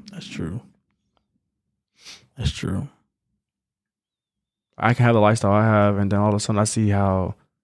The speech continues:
Speaker 2: being a country boy would be, like, really, really cool too.
Speaker 1: Yeah.
Speaker 2: Like, if, like, once I just transform, I, think, I don't know. I,
Speaker 1: Would
Speaker 2: I,
Speaker 1: you go
Speaker 2: I get
Speaker 1: country boy?
Speaker 2: Oh, I could.
Speaker 1: Mudding?
Speaker 2: Could, like, oh, yeah, I could.
Speaker 1: Oh, yeah. Could you wrangle up a cow?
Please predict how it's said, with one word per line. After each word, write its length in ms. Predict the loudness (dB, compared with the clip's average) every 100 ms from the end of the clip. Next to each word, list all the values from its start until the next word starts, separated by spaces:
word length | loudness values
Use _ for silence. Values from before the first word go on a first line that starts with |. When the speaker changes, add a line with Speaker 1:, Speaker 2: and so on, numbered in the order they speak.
| _ _ _ _ _ _
Speaker 2:
being 180 | 2 2
a 60 | 4
country 280 | 2 4
boy 220 | 4 4 4
would 120 | 4
be, 80 | 2
like, 180 | 2
really, 180 | -2 -4
really 220 | -2 -4 -2
cool 320 | -2 -2 -2
too. 380 | -2 0 -2 -4 -10 _
Speaker 1:
Yeah. 260 | -4 -2 2
Speaker 2:
Like, 200 | 0 0
if, 120 | 0
like, 120 | 0
once 180 | 0 -4
I 100 | -6
just 280 | -8 -10 -8
transform, 360 | -8 -6 -2
I, 60 | -2
think, 140 | 0
I 40 | 2
don't 140 | 2
know. 100 | 4
I, 300 | 2 2 4
Speaker 1:
Would 120 | 4
Speaker 2:
I, 20 | 4
Speaker 1:
you 60 |
go 80 | 4
Speaker 2:
I 20 |
get 80 | 4
Speaker 1:
country 240 | 4 4
boy? 280 | 4 2 2 -2
Speaker 2:
Oh, 140 | -2
I 80 | -2
could. 340 | -2 0 0 -2
Speaker 1:
Mudding? 500 | 2 4 4 2 -2 -12 _ _
Speaker 2:
Could, 200 | -6 0
like, 160 | 2 2
oh, 140 | 2 4
yeah, 220 | 4 2
I 60 | 0
could. 260 | -2 -4 -6 -12
Speaker 1:
Oh, 80 | -10
yeah. 200 | -10 -12 -18 _ _ _
Could 120 | -6
you 100 | 0
wrangle 260 | 4 4 6
up 120 | 4
a 80 | 2
cow? 500 | -4 0 2 4 2